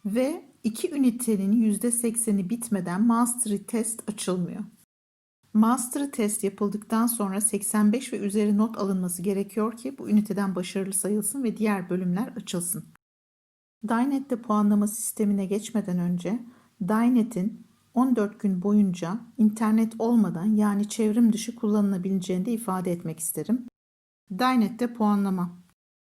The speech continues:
Gereğinden fazla tercüme butonu kullanılıyorsa eksi iki puan alınır. Gereğinden fazla altyazı butonu kullanılıyorsa eksi iki puan alınır.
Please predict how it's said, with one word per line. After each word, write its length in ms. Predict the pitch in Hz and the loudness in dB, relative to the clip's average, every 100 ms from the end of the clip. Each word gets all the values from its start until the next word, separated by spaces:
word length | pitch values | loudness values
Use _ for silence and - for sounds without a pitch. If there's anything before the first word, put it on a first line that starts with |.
| _ _ _ _ | _ _ _ _
Gereğinden 600 | 214 208 226 220 233 254 | 0 2 4 4 4 2
fazla 340 | 233 208 175 175 | 0 0 -2 -4
tercüme 500 | 190 185 180 214 214 | -2 -2 2 2 2
butonu 340 | - 185 170 | -4 -4 -4
kullanılıyorsa 840 | - 190 202 202 208 214 214 247 - | -6 -4 0 2 4 4 0 -4 -6
eksi 300 | 185 175 - | -6 -4 -6
iki 260 | 170 - - | -8 -12 -8
puan 240 | 180 185 | -4 -2
alınır. 560 | 175 160 156 151 - _ _ _ _ _ _ _ _ _ _ | -2 -4 -6 -10 -16 _ _ _ _ _ _ _ _ _ _
Gereğinden 580 | - 208 220 226 226 269 | -4 0 2 4 4 2
fazla 500 | - 240 208 175 - | 0 0 0 -2 -4
altyazı 540 | - 254 269 233 208 175 | -2 -2 -2 -2 -2 -4
butonu 400 | 208 208 185 175 | -4 -2 -2 -4
kullanılıyorsa 760 | 214 196 202 208 233 233 233 | -4 -2 2 4 4 2 -2
eksi 380 | 277 226 214 - | -6 -6 -4 -2
iki 240 | 233 240 226 | -2 -4 -4
puan 280 | 220 185 | -2 0
alınır. 480 | 170 156 147 151 - | -2 -4 -8 -14 -20